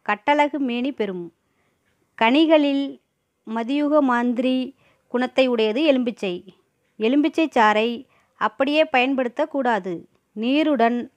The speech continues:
அல்லது தேன் போன்றவற்றுடன் பயன்படுத்த வேண்டும். எலும்பிச்சை, வெங்காயம் போன்றவைகளை வெட்டியதும் பயன்படுத்திவிட வேண்டும். இவ்வளவு பயன் தரும் தேவக்கனி எலும்பிச்சை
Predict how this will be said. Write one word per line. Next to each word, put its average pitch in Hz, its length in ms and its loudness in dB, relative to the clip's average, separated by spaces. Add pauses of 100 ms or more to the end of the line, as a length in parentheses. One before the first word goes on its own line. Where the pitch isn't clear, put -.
அல்லது 233 720 0 (440)
தேன் 294 340 4
போன்றவற்றுடன் 233 840 -2 (160)
பயன்படுத்த 233 580 -2
வேண்டும். 202 500 -2 (760)
எலும்பிச்சை, 294 600 2
வெங்காயம் 277 760 2 (260)
போன்றவைகளை 233 800 -2 (100)
வெட்டியதும் 240 840 0 (200)
பயன்படுத்திவிட 247 760 -2
வேண்டும். 202 480 -2 (520)
இவ்வளவு 262 540 2
பயன் 262 340 0
தரும் 233 460 -4 (540)
தேவக்கனி 240 880 0 (140)
எலும்பிச்சை 240 760 -2